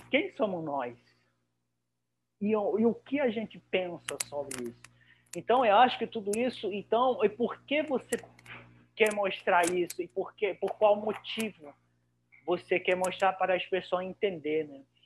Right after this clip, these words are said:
Então, como eu falei, acho que o cinema, ele é uma ferramenta de luta, né? De você lutar também.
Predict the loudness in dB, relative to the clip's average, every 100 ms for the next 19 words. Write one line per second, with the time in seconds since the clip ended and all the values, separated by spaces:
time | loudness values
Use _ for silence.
0 | _ _ _ _ -2 2 4 4 4 4
1 | 6 6 4 2 -2 0 0 0 2 2
2 | 4 6 6 4 4 4 2 2 -2 0
3 | -2 -2 -2 -2 -2 -4 -2 -2 -4 -6
4 | -6 -8 -12 _ _ _ _ -14 -4 -4
5 | 0 0 2 -2 0 4 4 2 -6 -6